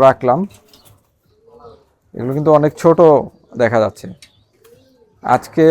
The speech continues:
ওদের খাবারের আর প্রয়োজন নাই, ওদের বাবা মা ওদের খাওয়াই দিছে, ওদের পেট ভর্তি খাবার। কালকেও হয়তো একটু কম খাবে, পরশুদিন থেকে পুরোপুরি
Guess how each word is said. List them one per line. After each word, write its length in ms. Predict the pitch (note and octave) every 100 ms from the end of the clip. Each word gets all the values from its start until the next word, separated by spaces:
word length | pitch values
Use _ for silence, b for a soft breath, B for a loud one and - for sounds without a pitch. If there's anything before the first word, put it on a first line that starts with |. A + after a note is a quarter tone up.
| D#3
ওদের 200 | C#3+ D3+ D#3 - - - - _ _ _ _ _ _ _ _ - _ G#4+ _ _ C#5+ _ _ _ _ _ _ _ -
খাবারের 360 | C3 C#3+ C#3+ C#3
আর 60 | B2+
প্রয়োজন 300 | D3+ C#3 B2+ A2
নাই, 120 | A#2 G#3 _ _ _ _ -
ওদের 160 | A2 A2+ A2
বাবা 180 | A2+ B2+
মা 80 | B2+ B2
ওদের 140 | A2+ G#2+
খাওয়াই 260 | A#2+ B2 B2
দিছে, 240 | A#2 - A#2 - _ _ _ -
ওদের 160 | G#2 G#2+
পেট 120 | A#2+ G#2
ভর্তি 240 | A2 G#2 B2 A2+
খাবার। 240 | A2 A2 - - - - - - - - _ _ -
কালকেও 400 | A2+ A#2 C#3+ D3+ D#3
হয়তো 180 | D#3 F3
একটু 260 | E3 - F#3+ F3+
কম 120 | E3 D#3
খাবে, 180 | B2+ B2 C3+
পরশুদিন 380 | C3+ - B2 B2
থেকে 140 | C3 B2+ A#2+
পুরোপুরি 420 | C3+ B2 B2+